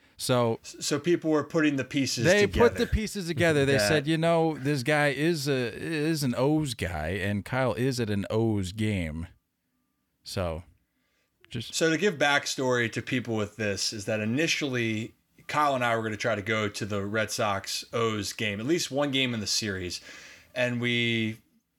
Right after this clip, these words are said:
Speaker 2: picked the date. And unfortunately, then as it got closer, I realized I had to travel. And I, I'm a, I like to think I'm a man of my word, and I, and I wanted you guys to have the experience.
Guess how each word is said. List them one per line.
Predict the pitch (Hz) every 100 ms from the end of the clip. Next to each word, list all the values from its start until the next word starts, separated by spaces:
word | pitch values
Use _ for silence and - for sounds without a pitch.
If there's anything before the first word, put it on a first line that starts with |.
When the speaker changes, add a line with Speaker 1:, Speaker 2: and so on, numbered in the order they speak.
| _
Speaker 2:
picked | - 156 -
the |
date. | 113 117 110 117
And | 107
unfortunately, | 101 - 139 135 131 120
then | 110 113
as | 110
it | -
got | 107
closer, | - 117 107 110
I |
realized | 98 95 98 98 95
I | 92
had | 85
to | 82
travel. | - 151 131 90 - _ _ _ _
And | 113 107 104 101 98 107 - -
I, | 131 123
I'm | 113 120
a, | 120 117
I | 127 123 123
like | 139 160
to | 160
think | 151 135
I'm | 127
a |
man | 117 117
of | 117
my | 110
word, | 104 101 110 127
and | 110
I, | 110
and | 113
I | 110
wanted | 107 113 104
you | 107
guys | 107 104
to | 101
have | 107 101
the |
experience. | 101 - - 110 113 156 -